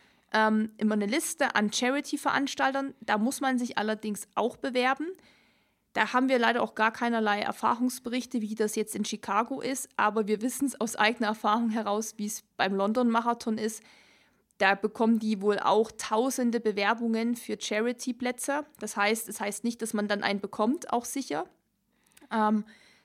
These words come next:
aber Chicago, wie gesagt, können wir euch keinen <laughs> näheren Tipp geben. Ähm, zum Reiseveranstalter jedoch schon. Da haben wir mal einen Blogbeitrag geschrieben,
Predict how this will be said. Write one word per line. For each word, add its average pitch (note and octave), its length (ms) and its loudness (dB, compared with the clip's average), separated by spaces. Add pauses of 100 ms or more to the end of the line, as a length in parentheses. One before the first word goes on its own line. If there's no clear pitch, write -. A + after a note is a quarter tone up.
(260)
aber A3 200 6
Chicago, A#3+ 520 2
wie B3+ 120 0
gesagt, A3+ 380 0
können A#3+ 200 2
wir A#3 80 -2
euch - 240 -8 (140)
keinen C#4+ 440 0
<laughs> - 0 -
näheren C#4 480 2
Tipp - 280 -8
geben. D#4 300 -2 (600)
Ähm, A3 400 4
zum G#3+ 180 0
Reiseveranstalter C#4 1160 -2
jedoch G#3 360 -6
schon. C4 280 -2 (140)
Da A#3+ 100 0
haben A3+ 160 2
wir A#3 100 2
mal G#3 120 2
einen G3+ 140 -2 (140)
Blogbeitrag G#3 840 -4
geschrieben, B3 420 -6